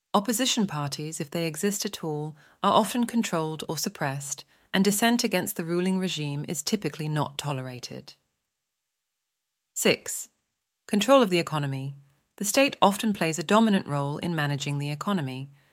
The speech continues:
This can include strict control over production, distribution, and the allocation of resources. Seven, ideological uniformity. Totalitarian regimes often promote an official ideology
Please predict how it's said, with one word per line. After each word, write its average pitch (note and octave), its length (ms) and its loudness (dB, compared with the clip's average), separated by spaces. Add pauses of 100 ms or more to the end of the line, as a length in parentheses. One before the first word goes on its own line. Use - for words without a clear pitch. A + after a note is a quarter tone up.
(180)
This G3+ 160 2
can A#3+ 100 2
include G3 380 0
strict - 380 -2
control E3 500 0
over C#3+ 160 -4
production, G#3 800 -2
distribution, D#3+ 840 -2 (280)
and F#3+ 140 4
the F#3+ 60 6
allocation D3+ 560 0
of D#3+ 100 -8
resources. D#3 720 -6 (1200)
Seven, C#3 580 2 (180)
ideological F3+ 800 4
uniformity. D3 840 -6 (600)
Totalitarian G3+ 720 2
regimes C#3+ 500 -4 (100)
often F3 400 4
promote C#3+ 480 -4
an F#3 80 0
official F#3+ 520 0
ideology D3+ 800 -4